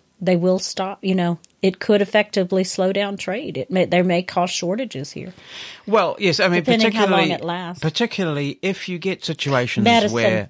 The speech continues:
Speaker 1: Medicine
Speaker 2: those
Speaker 1: is the big one because we get a lot of medicine from overseas.
Speaker 2: Yeah, and if
Speaker 1: And
Speaker 2: those, if
Speaker 1: pharmaceuticals
Speaker 2: those
Speaker 1: will be the
Speaker 2: countries
Speaker 1: hardest.
Speaker 2: are, uh, required to self-isolate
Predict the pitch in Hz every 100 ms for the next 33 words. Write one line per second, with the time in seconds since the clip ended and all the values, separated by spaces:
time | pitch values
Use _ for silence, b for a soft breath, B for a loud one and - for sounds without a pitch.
0 | - 202 214 220 165 226 226 208 208 196
1 | 180 170 160 160 175 202 175 190 180 180
2 | 170 165 175 196 190 190 - 190 180 185
3 | 170 165 170 - 180 220 302 - _ 190
4 | 85 - - 165 190 190 202 190 196 185
5 | 208 185 180 190 175 175 170 156 - 123
6 | 117 117 113 110 - - 101 82 107 -
7 | 123 110 95 104 - 101 95 95 101 104
8 | 71 69 107